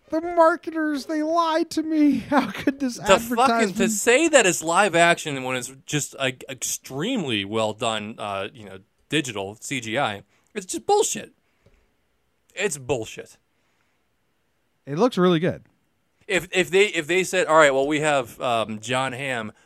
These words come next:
Speaker 2: jumping off the side of a building, no stunts and no C G I,"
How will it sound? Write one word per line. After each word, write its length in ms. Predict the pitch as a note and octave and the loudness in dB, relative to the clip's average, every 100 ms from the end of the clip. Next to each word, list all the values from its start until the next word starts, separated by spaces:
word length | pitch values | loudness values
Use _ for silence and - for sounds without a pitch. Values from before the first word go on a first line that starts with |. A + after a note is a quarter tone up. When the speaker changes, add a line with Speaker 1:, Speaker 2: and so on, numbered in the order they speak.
| _ | _
Speaker 2:
jumping 560 | B2+ A2+ B2+ D3+ F#3 E3 | -14 -4 -2 0 0 0
off 140 | A#2+ | -4
the 80 | A#2 | -6
side 260 | - A#2+ C#3+ | -4 -4 -2
of 60 | |
a 60 | C#3+ | -4
building, 400 | C3+ B2 A#2+ A#2+ _ - | -4 -4 -4 -10 _ -16
no 320 | B2+ C3+ F#3+ | -4 2 2
stunts 500 | G#3 G#3+ E3+ E3 - _ _ - | 2 2 2 -2 -10 _ _ -14
and 300 | B2 A#2+ C#3 | -12 -8 -2
no 140 | C#3+ D#3 | 0 0
C 200 | E3 C#3+ | -2 -6
G 240 | C3 C3+ | -4 -2
I," 340 | A#2 G2 F2+ | 0 -2 -8